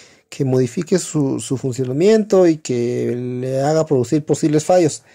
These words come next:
Los microprocesadores son más sensibles y los microcontroladores son menos sensibles a, a ruido externo, ¿verdad? Como electromagnetismo, etcétera.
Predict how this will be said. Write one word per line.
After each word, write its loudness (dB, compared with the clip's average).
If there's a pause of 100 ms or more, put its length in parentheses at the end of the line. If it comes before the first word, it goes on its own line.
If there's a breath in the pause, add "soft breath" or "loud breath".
(680 soft breath)
Los 4
microprocesadores 4
son 0
más -2
sensibles 2
y 4
los 4 (100)
microcontroladores 2 (1080 soft breath)
son 0
menos 4
sensibles 2 (100)
a, 0
a 0
ruido 6
externo, 2
¿verdad? 2 (540 loud breath)
Como 0
electromagnetismo, 0
etcétera. -2